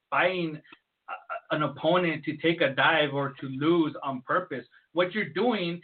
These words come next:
is that you're basically just paying their purse. You're giving, you,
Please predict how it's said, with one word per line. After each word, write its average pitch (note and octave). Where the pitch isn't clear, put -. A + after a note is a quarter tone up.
is F3+
that F#3
you're G3
basically G#3+
just F#3
paying G3+
their E3+
purse. B3
You're F3
giving, A#3+
you, F3+